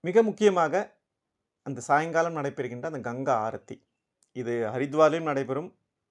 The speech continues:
ரிஷிகேஷிலும் நடைபெறும். அதுவும் இல்லாமல், இந்த கங்கை நதி எங்கெல்லாம் பாய்கிறதோ அந்த முக்கியமான புனித ஸ்தலங்கள் இது நடைபெறும். மிக முக்கியமாக, இந்த ரிஷிகேஷ்லேயும்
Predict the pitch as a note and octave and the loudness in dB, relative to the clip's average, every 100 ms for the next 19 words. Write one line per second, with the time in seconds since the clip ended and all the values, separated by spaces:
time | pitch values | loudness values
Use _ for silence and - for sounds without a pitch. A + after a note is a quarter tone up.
0 | _ _ _ _ _ _ _ _ _ _ | _ _ _ _ _ _ _ _ _ _
1 | - C3+ C#3+ G3 F#3+ - E3+ C#3+ B2+ A#2 | -12 -8 -4 2 2 2 -4 0 0 -2
2 | E3+ - _ _ _ _ _ _ _ - | -8 -12 _ _ _ _ _ _ _ -2
3 | F#3+ F#3+ F3+ F#3 E3 D3 D3 D#3+ F#3 F3 | 0 2 0 0 -2 0 0 0 -2 -2
4 | D3+ D3 D#3+ D#3+ D#3+ D3+ C#3+ C3+ C#3 D3 | -2 -2 0 2 2 2 0 0 0 -2
5 | C3+ C3 C3 A#2+ A#2+ E3 D3+ D#3 E3 - | -4 -4 -4 -4 -10 -8 -2 -2 -2 -8
6 | D3 D3 C3+ B2+ A#2+ C3+ C3 A#2 B2+ A#2 | -6 -6 -4 -6 -4 -6 -6 -6 -6 -6
7 | B2+ - _ _ _ _ _ _ _ _ | -10 -14 _ _ _ _ _ _ _ _
8 | _ _ _ _ _ _ _ _ F3+ B3 | _ _ _ _ _ _ _ _ 0 0
9 | A#3 A3 G3+ F#3+ G#3+ F3+ D3 C3 B2+ D3+ | 0 2 2 4 2 0 2 2 0 -4
10 | G#3+ G#3 F#3+ E3+ F#3 | 0 2 2 0 -2